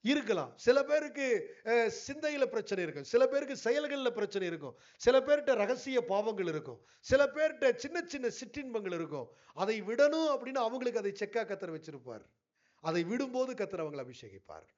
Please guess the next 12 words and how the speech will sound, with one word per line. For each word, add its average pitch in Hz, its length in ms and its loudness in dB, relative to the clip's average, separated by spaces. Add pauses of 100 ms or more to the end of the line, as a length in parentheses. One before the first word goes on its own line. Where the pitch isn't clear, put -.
(2250)
சில 277 160 4
பேருக்கு 302 340 4
பாருங்க 226 320 0
பாவங்கள் 220 440 -2
இருக்கும்போதே 226 460 0
கத்தர் 180 240 -6
அபிஷேகம் 156 400 -8
பண்ணிடுறாரு. 127 340 -10
என்னன்னே 175 380 -8
புரியல, 123 280 -12
எனக்கே 185 360 -6
புரியல. 135 320 -12